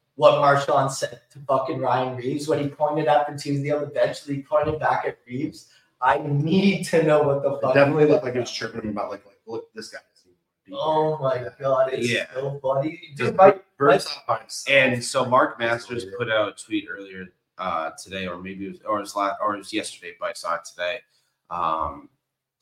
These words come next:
Speaker 3: it was a quote from Dildo Reeves, uh, on a message to Brad Marchand after the Liljegren injury. And the quote goes, "First of all, get away from the bench. Second of all, I guess he was lucky I wasn't out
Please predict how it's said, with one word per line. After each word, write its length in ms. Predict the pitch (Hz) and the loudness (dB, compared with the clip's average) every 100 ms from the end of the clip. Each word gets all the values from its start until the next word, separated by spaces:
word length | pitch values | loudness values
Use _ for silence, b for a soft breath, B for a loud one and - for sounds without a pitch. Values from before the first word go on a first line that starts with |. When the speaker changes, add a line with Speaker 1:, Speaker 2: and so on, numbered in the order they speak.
| _ _ | _ _
Speaker 3:
it 600 | 104 - _ _ _ - | -20 -20 _ _ _ -12
was 160 | 113 98 | -10 -10
a 60 | 107 | -10
quote 460 | - 104 92 - | -4 -4 -4 -6
from 360 | 101 90 82 - _ _ - | -4 -2 -4 -12 _ _ -10
Dildo 400 | 95 92 92 90 | -6 -4 -6 -6
Reeves, 360 | 90 87 87 - - | -6 -6 -8 -14 -4
uh, 400 | 98 92 90 - | 0 2 2 0
on 200 | 101 104 | 0 0
a 40 | |
message 460 | 101 101 - 90 - | 0 -2 -2 -10 -12
to 60 | 95 | -4
Brad 240 | 98 95 | 0 0
Marchand 500 | 92 90 92 92 92 | 2 0 0 -4 -2
after 320 | 87 85 90 | -2 -4 -8
the 100 | 90 | -8
Liljegren 640 | 87 87 90 92 87 87 87 - | -6 -6 -6 -8 -8 -8 -8 -12
injury. 640 | 87 87 87 87 90 - _ _ _ _ _ - | -14 -12 -8 -6 -6 -8 _ _ _ _ _ -4
And 340 | 110 104 98 | 2 2 2
the 60 | 95 | -6
quote 300 | - 101 95 | -2 0 0
goes, 220 | 98 95 | -2 -2
"First 240 | - 110 - | -4 -6 -2
of 80 | |
all, 500 | 98 90 85 - - _ _ | 2 2 2 -6 -18 _ _
get 120 | 110 | -6
away 220 | 95 95 90 | -2 -2 -2
from 160 | 87 | -6
the 80 | 80 | -14
bench. 440 | - 85 85 - | -6 -6 -4 -6
Second 260 | - 98 95 | -6 -6 -6
of 120 | 90 | -4
all, 340 | 87 87 82 - | 0 0 -2 -6
I 80 | 95 | -6
guess 220 | 104 - | -6 -4
he 100 | 104 | -6
was 160 | 92 | -6
lucky 300 | 98 92 95 | -4 -4 -2
I 60 | 90 | -2
wasn't 340 | 92 92 - 85 | -2 -4 -6 -4
out 240 | 92 - | -4 -6